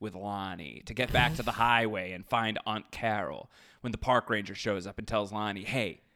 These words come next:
Speaker 1: uh, I'm looking for someone who's wanted for kidnapping and murder. Do you have company? 'Cause I see you've got a second glass of cranberry juice on the table."
Speaker 2: <laughs>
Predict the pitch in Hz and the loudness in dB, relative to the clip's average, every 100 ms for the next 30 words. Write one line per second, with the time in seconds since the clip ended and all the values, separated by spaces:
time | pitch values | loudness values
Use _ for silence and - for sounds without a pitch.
0 | _ _ _ - 101 90 92 113 139 135 | _ _ _ -8 -4 -2 -2 2 2 2
1 | 113 110 117 101 90 87 - _ _ _ | -6 -6 -4 -6 -8 -12 -18 _ _ _
2 | 110 92 104 117 123 123 110 101 110 101 | -8 -8 -8 0 2 2 -2 -6 -8 -8
3 | 98 _ - 117 110 98 101 101 98 104 | -10 _ -4 0 0 -2 -6 -12 -8 2
4 | 113 110 95 95 _ _ _ _ _ 120 | 6 6 2 -10 _ _ _ _ _ -4
5 | 117 - 120 123 147 139 110 101 - 123 | -2 2 2 2 -6 -6 -8 -8 -4 -2
6 | 117 - 113 104 - 120 - 110 117 110 | -2 -2 -2 -2 0 -2 0 -2 2 2
7 | 110 101 - 156 143 127 120 113 104 104 | 0 -10 -2 2 2 2 0 -2 -4 -6
8 | 101 - 110 101 98 - 147 139 113 110 | -6 -4 -4 -4 -4 0 2 2 0 -4
9 | 370 | -8